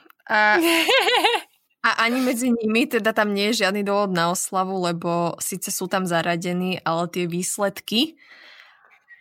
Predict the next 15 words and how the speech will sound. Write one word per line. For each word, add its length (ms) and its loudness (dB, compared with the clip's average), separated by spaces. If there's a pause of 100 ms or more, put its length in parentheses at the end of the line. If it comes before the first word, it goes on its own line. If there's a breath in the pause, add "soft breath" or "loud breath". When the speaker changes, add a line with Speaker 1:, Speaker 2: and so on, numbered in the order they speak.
(200 loud breath)
Speaker 1:
nie 240 6
sú 160 -4
zrovna 320 4
najšťastnejšie, 1040 2
ale 240 4
buďme 320 0
pozitívni, 400 -4
lebo 240 2
každým 400 -2
rokom 320 -4
sa 80 -4
to 160 -6
o 80 -2
niečo 320 -2
zlepšuje. 640 -2